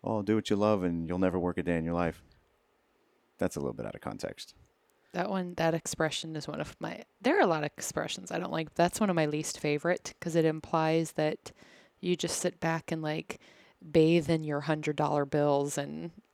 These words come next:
Speaker 2: l-, let, let your little
Speaker 1: <laughs>
Speaker 2: people do your work. And it's the exact opposite.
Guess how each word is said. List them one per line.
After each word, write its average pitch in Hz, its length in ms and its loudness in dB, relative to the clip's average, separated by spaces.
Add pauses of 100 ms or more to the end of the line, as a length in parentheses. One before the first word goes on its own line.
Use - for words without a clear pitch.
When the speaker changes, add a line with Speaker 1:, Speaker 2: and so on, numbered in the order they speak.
(100)
Speaker 2:
l-, 180 100 -10 (260)
let, 165 220 -2 (140)
let 160 260 0
your 165 80 -2
little 156 280 6
Speaker 1:
<laughs> - 160 -10
Speaker 2:
people 160 220 -2
do 147 120 -6
your 147 160 -6
work. - 420 0
And 165 80 -4
it's - 180 -4
the 165 300 -2 (220)
exact 160 880 -4
opposite. - 640 -6